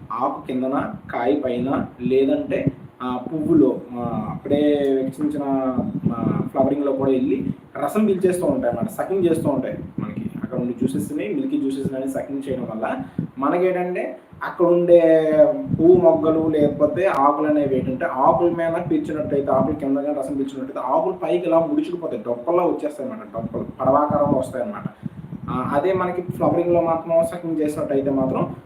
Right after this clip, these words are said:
మనకి ఏంటంటే ఫ్లవర్ డ్రాప్ అనేది కనబడుతుంది. ఖచ్చితంగా పూత రాలిపోతుంది, నల్లగా అయిపోతే అలా పూత అలా రాలిపోతుంది అన్నమాట. పూత రాలిపోతే మనకి పిండి పడదు, పిండి కట్టకపోతే మనకి ఏంటి దిగుబడి రాదు.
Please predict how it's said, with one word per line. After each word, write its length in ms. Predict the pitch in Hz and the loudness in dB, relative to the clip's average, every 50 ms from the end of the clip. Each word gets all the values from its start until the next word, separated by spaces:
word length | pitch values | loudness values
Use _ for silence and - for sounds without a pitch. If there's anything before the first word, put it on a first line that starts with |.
| - - - - | -2 -2 -2 -2
మనకి 380 | 165 165 170 170 170 165 165 | 0 0 0 2 4 4 6
ఏంటంటే 500 | 160 160 160 160 160 160 - - - - - - - - - - | 6 6 4 0 0 -2 -2 -4 -4 -2 -4 -2 -2 -2 -4 0
ఫ్లవర్ 260 | - 190 180 190 196 | 2 6 6 6 6
డ్రాప్ 260 | - 180 175 170 165 170 | 6 6 6 6 6 4
అనేది 160 | 180 196 202 | 2 2 0
కనబడుతుంది. 320 | - 165 151 147 135 131 | 0 0 0 -2 -2 0
ఖచ్చితంగా 360 | - 165 - - - 202 214 | 0 0 0 0 -2 -4 -4
పూత 240 | 214 - 180 185 180 | -2 0 0 2 4
రాలిపోతుంది, 760 | 190 165 143 - - - - - - - - _ - - 147 | 4 4 4 2 0 -6 -10 -14 -18 -20 -20 _ -18 -8 -2
నల్లగా 460 | 139 135 143 151 151 151 151 151 147 143 | -2 0 2 4 4 4 4 4 4 2
అయిపోతే 280 | 139 135 139 147 135 | 2 2 0 0 2
అలా 80 | 135 131 | 2 2
పూత 280 | 131 131 127 - - | 2 0 -4 -2 -2
అలా 160 | - 139 135 135 | 0 0 0 -2
రాలిపోతుంది 560 | 131 123 135 135 135 131 120 - - 110 - | -2 -2 -2 -4 -4 -4 -6 -8 -6 -6 -6
అన్నమాట. 280 | - - - - - | -6 -6 -6 -4 -2
పూత 160 | 151 151 160 135 | -2 0 2 4
రాలిపోతే 440 | 165 160 151 147 156 156 156 147 | 4 2 2 0 -2 -4 -4 -4
మనకి 120 | 160 156 - | -4 -4 -4
పిండి 200 | 156 143 139 143 | -4 -2 -2 -2
పడదు, 240 | 143 139 - - - | -2 -4 -4 -6 -8
పిండి 300 | - - 151 151 151 - | -8 -2 0 0 0 2
కట్టకపోతే 560 | 151 147 - - 135 143 139 143 143 151 147 | 0 0 -2 0 -2 -2 -2 -2 -2 -2 -2
మనకి 200 | 143 139 135 131 | -4 -4 -4 -4
ఏంటి 120 | - - | -4 -4
దిగుబడి 280 | - 139 120 113 120 117 | -4 -6 -4 -4 -6 -8
రాదు. 300 | - - - - - | -6 -6 -6 -4 -4